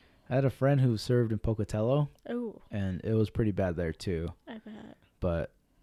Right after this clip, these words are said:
Speaker 1: I actually didn't wanna serve in Boise because of that. <laughs>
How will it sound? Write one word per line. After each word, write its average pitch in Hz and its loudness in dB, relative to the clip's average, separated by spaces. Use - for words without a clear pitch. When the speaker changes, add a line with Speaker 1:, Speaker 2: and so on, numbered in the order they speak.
Speaker 1:
I 120 -2
actually 127 2
didn't 110 0
wanna 113 2
serve 92 -2
in 90 -2
Boise 87 -2
because 131 4
of 107 2
that. 87 -6
<laughs> - -20